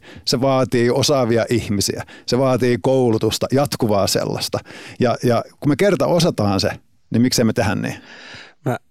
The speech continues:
Speaker 2: rakkaat kuulijat, olisi todella mukava, jos pääsitte olemaan täällä. Täällä on nimittäin ilmatila täynnä käsiä, kun täällä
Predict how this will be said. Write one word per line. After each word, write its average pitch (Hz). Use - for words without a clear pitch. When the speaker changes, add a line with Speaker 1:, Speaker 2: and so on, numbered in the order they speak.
Speaker 2:
rakkaat 139
kuulijat, 127
olisi 120
todella 147
mukava, 120
jos -
pääsitte 127
olemaan 120
täällä. 135
Täällä 131
on 127
nimittäin 131
ilmatila 143
täynnä 151
käsiä, 131
kun 120
täällä 131